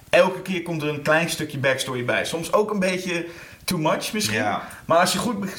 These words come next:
Speaker 1: beschouwd wordt, elke sequel geeft gewoon iets meer backstory. En dat is eigenlijk wat een franchise moet doen. Gewoon het hele verhaal vertellen in
Speaker 2: Ja.
Speaker 1: al die delen. En niet dat je denkt, oké, we zitten nu weer...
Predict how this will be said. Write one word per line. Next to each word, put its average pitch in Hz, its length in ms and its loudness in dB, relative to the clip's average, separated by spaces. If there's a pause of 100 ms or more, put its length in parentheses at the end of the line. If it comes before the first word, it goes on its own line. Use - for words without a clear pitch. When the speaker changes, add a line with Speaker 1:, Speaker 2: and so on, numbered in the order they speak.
Speaker 1:
beschouwd 180 380 2
wordt, 175 160 -2
elke 175 240 4
sequel 185 320 -2
geeft 190 220 -2
gewoon - 180 -4
iets 302 220 -2
meer 165 360 0
backstory. 170 540 -2 (480)
En 151 180 4
dat 185 180 6
is 156 80 -4
eigenlijk 139 200 4
wat 143 100 0
een 139 200 0
franchise 139 320 0
moet 156 120 -2
doen. 127 280 -4
Gewoon 127 160 0
het 131 100 -2
hele 165 140 2
verhaal 160 300 2
vertellen 170 440 2 (200)
in - 100 -6
Speaker 2:
Ja. 120 120 0
Speaker 1:
al 151 80 2
die 139 80 -2
delen. 139 400 2
En 151 120 0
niet 156 140 0
dat 156 140 -2
je 156 60 -10
denkt, 151 280 0
oké, 135 200 0 (240)
we 131 80 -6
zitten 139 240 -4
nu 131 120 -2
weer... 127 300 0